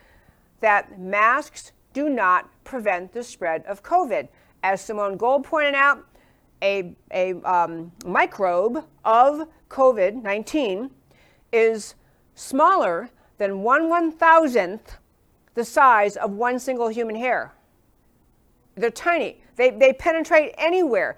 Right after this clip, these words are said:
They penetrate these silly cloth masks. And she said, "Wearing a mask to prevent the spread of covid is like building a chain link fence to prohibit mosquitoes." Pointless. But I'm,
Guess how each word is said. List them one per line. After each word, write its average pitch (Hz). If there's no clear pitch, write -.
They 269
penetrate 277
these 269
silly 320
cloth 285
masks. 277
And 226
she 294
said, 214
"Wearing 190
a 349
mask 214
to 254
prevent 208
the 302
spread 208
of 262
covid 175
is 220
like 196
building 202
a 269
chain 190
link 269
fence 208
to 240
prohibit 214
mosquitoes." 170
Pointless. -
But 202
I'm, 185